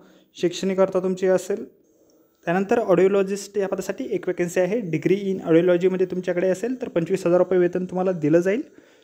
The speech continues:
स्टाफ नर्स फिमेलसाठी अठ्ठावीस जागा आहे. जीएनएम झालेलं असेल तर या ठिकाणी तुम्हाला वीस हजार रुपये वेतन दिलं जाईल. एएनएमसाठी तेहतीस जागा आहेत. एएनएम तुमचं झालेलं असेल तर अठरा हजार रुपये वेतन तुम्हाला दिलं जाईल.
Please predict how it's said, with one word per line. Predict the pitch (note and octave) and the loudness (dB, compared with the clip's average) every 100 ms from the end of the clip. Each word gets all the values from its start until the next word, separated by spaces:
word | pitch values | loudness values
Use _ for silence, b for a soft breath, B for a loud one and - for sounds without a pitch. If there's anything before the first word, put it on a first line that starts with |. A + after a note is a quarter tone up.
| b | b
स्टाफ | - - E3+ G3+ | -10 -2 0 0
नर्स | G#3+ G#3+ - F3 | -2 -2 -6 -2
फिमेलसाठी | F3+ F#3 F#3 F#3 A3 | -2 0 -2 -2 -4
अठ्ठावीस | - - E3+ E3+ | -6 -8 -6 0
जागा | F#3 F#3 | 2 2
आहे. | F#3 A#3+ | 2 -2
जीएनएम | F3+ D#3+ E3 F3+ G3 | -6 -4 -4 -2 -2
झालेलं | F#3+ G3 G3 | 0 0 0
असेल | G3 B3 | -4 -4
तर | G#3+ | 0
या | E3+ | 0
ठिकाणी | F3 F3+ | 0 -4
तुम्हाला | F3 F#3 G3+ | -4 -4 -2
वीस | G3+ E3+ - | -2 -2 -4
हजार | E3 | -2
रुपये | E3+ F3 F3+ | -2 0 0
वेतन | D#3+ F3 | 0 -2
दिलं | E3+ D3+ E3 | -2 4 4
जाईल. | F3 A3 - b b b b E3 | 4 -2 -4 b b b b -2
एएनएमसाठी | D#3+ G3 G3+ - A3 | 0 0 -2 -4 -6
तेहतीस | - E3+ E3 F3+ | -2 0 0 2
जागा | F#3+ F#3 | 4 4
आहेत. | F#3+ B3+ - - - | 2 -2 -8 -10 -4
एएनएम | D#3+ F3 F#3 | -2 0 -4
तुमचं | F3+ F3+ | -6 -4
झालेलं | F3+ F3+ F#3 | -2 2 0
असेल | F3+ A#3 B3+ | 0 -2 -2
तर | |
अठरा | F#3 - - F3+ F3 F3+ - - | -2 -4 0 2 2 -2 -8 -6
हजार | E3+ | 0
रुपये | F3+ F3+ F#3 | 0 2 2
वेतन | E3 F3 | 2 0
तुम्हाला | E3+ F3+ F#3 | -2 0 0
दिलं | D#3 D#3+ F3+ | 0 2 2
जाईल. | G3 | 2